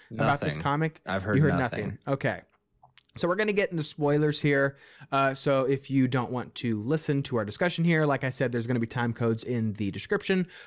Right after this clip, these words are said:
Speaker 1: so you can hop forward. So this is your spoiler warning.
Speaker 2: Get outta
Speaker 1: Okay.
Speaker 2: here.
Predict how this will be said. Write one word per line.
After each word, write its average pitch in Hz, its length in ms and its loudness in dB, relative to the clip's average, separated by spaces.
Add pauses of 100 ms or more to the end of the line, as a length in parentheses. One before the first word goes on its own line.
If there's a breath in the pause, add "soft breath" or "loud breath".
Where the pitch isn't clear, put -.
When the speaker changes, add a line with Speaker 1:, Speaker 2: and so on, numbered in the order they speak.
(100)
Speaker 1:
so - 140 -6
you 101 60 -4
can 104 120 -6
hop 175 320 0
forward. 143 400 2
So 127 120 0
this 147 260 0
is 123 280 0
your 120 240 2
spoiler 151 640 2 (340 soft breath)
warning. 117 600 0 (100)
Speaker 2:
Get 127 160 -2
outta 135 300 2
Speaker 1:
Okay. 117 100 -2
Speaker 2:
here. 95 380 -2